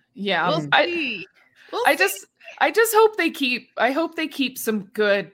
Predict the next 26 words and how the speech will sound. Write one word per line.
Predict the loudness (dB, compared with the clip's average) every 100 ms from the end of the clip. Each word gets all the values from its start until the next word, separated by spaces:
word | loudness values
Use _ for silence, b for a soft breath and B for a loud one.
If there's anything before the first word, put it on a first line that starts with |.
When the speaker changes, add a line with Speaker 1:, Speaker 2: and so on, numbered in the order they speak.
| _
Speaker 1:
plot | -6 -4 -4
points | -4 -4 -2 -6 -12 -16 -18 _
from | -4 -4 -2 -8 -8
part | -4 -4 -4
two | -8 -6 -8 -6
into | -6 -6 -8 -6 -6 -8 -8
the | -8
next | -8 -8 -12 -16
seasons | -14 -12 -10 -8 -8 -6
that | -6 -4
they | -6
do. | -4
I | 0 0
hope | 0 -4 -4
they | -6
just, | -4 -6 -10 B B
they | -4
gotta | 0 0 -2
keep | -4 -8 -6
those | -8 -6
main | -8 -10 -10
things. | -12 -12 -8
I | -8
hope | -6 -6
they | -4
don't | -4 -6